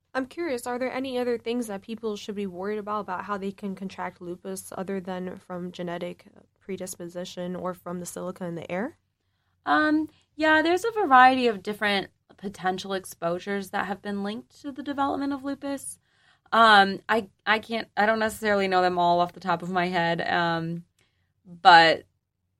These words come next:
Speaker 2: there are different things that people can be exposed to that can, um, promote it. So, so if a person is genetically predisposed to it and they know, like, their mom has lupus or their grandma or their aunt, um, then I think it would be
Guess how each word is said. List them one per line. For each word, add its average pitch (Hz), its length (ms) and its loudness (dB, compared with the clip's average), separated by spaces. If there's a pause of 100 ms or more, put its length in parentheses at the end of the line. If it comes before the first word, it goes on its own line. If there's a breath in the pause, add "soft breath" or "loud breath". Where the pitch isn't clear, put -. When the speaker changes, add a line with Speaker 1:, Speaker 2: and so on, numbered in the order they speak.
(680)
Speaker 2:
there 185 220 6
are 185 140 10
different 180 560 0
things 170 240 -2
that 165 140 0
people 165 180 -2
can 165 140 -6
be 165 100 0
exposed 160 440 -4
to 170 80 -20
that - 260 -8 (140)
can, - 380 -16 (100)
um, 95 360 -8 (320)
promote 165 360 -4
it. 175 200 -6
So, 208 300 2 (400 soft breath)
so 302 220 6
if 262 100 -2
a 262 80 0
person 285 420 0
is 220 340 -2
genetically 196 600 0
predisposed 233 680 -4
to 262 80 -4
it 269 120 -2
and 196 160 -2
they 196 100 -2
know, 170 300 0
like, 170 240 -2
their 175 120 -6
mom 170 300 -2
has 170 280 -6
lupus 165 400 -6
or 165 40 -10
their 165 120 -4
grandma 165 560 -4
or 165 80 -6
their 165 160 -8
aunt, 160 480 -8
um, 160 440 -2 (500)
then 208 460 6 (640)
I 214 140 2
think 214 200 -4
it 196 140 -2
would 185 160 -4
be 185 400 -6